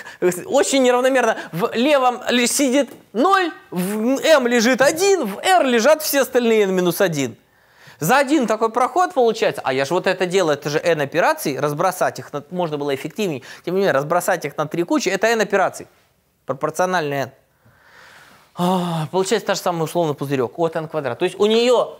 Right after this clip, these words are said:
асимптотика квадратичная в наихудшем случае. Но кто видел <laughs> этот наихудший случай в натуре?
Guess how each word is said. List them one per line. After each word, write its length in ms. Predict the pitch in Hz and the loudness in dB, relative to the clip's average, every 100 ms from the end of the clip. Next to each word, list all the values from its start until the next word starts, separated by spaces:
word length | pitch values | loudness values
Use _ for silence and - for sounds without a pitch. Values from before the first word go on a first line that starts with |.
| - | -6
асимптотика 800 | 165 - 190 196 254 240 175 123 | -4 -2 -4 0 2 0 -4 -8
квадратичная 840 | - 160 165 165 - 170 - 127 | -4 -2 0 -2 -6 -12 -10 -10
в 40 | 113 | -6
наихудшем 600 | 127 123 - 123 - 110 | -6 -6 -8 -10 -12 -16
случае. 400 | - 95 - - _ _ _ _ - _ | -18 -20 -20 -20 _ _ _ _ -20 _
Но 80 | 107 | -16
кто 220 | - - | -10 -6
видел 320 | 233 196 156 147 | -4 -4 -4 -4
<laughs> 20 | |
этот 260 | - 170 - | -2 -2 -2
наихудший 560 | 214 - - 147 - 170 | -6 -6 -6 -6 -6 -6
случай 440 | 170 160 156 151 | -4 -6 -4 -4
в 80 | 143 | -4
натуре? 540 | 147 143 - 123 113 | -4 -4 -4 -6 -6